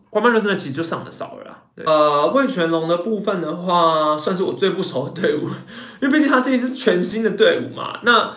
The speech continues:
我其实去年没有，坦白来说，我没有很认真在看二军的比赛，所以我没有对魏全龙逐一的分析。但是今年我大概做了一下功课。好，先发轮值的话，王维忠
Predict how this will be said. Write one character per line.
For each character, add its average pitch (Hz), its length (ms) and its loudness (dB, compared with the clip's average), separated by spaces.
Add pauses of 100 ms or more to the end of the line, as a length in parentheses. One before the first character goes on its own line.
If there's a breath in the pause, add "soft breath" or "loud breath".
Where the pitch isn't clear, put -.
(680 loud breath)
我 170 260 2
其 196 220 -4
实 214 80 -10
去 240 260 0
年 165 180 0
没 156 120 0
有， 202 140 4
坦 160 180 -2
白 156 100 6
来 165 60 6
说， 240 120 4
我 208 60 4
没 165 80 2
有 165 60 2
很 131 260 -6
认 170 160 -2
真 143 140 -6
在 143 100 -2
看 - 180 -8
二 131 160 -6
军 127 140 -12
的 131 80 -12
比 123 180 -16
赛， - 300 -8
所 208 120 -2
以 247 60 2
我 185 160 2
没 151 120 -2
有 202 100 0
对 190 140 2
魏 202 200 4
全 160 160 -4
龙 143 200 -4
逐 151 260 -6
一 190 100 -4
的 175 120 0
分 151 280 -4
析。 143 320 -10
但 202 140 0
是 196 160 -4
今 247 180 -4
年 220 120 2
我 156 100 0
大 170 100 -2
概 170 120 2
做 170 180 0
了 135 60 -2
一 - 20 -8
下 139 80 -8
功 127 180 -12
课。 - 280 -10 (300 loud breath)
好， - 300 -12 (200 loud breath)
先 247 160 2
发 277 100 4
轮 190 180 4
值 175 120 -4
的 156 80 0
话， 180 180 0
王 147 140 0
维 151 100 0
忠 151 460 -4